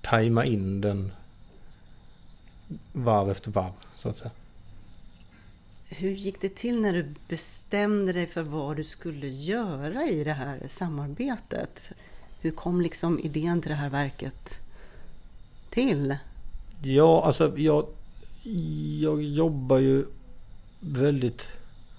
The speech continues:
Speaker 1: vanligtvis odigitalt, eller vad man ska säga. Och jag tycker att det,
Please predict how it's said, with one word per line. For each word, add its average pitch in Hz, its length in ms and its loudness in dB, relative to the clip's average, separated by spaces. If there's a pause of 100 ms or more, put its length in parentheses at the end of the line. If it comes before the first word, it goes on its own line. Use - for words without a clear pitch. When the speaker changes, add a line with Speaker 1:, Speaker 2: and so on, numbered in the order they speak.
(160)
Speaker 1:
vanligtvis 117 680 6 (1400)
odigitalt, 113 1200 4 (140)
eller 107 80 -4
vad 101 60 -2
man 98 120 2
ska - 100 -6
säga. 101 200 0 (1400)
Och 117 160 8
jag 117 140 6
tycker 113 380 8
att 113 380 2
det, 117 800 8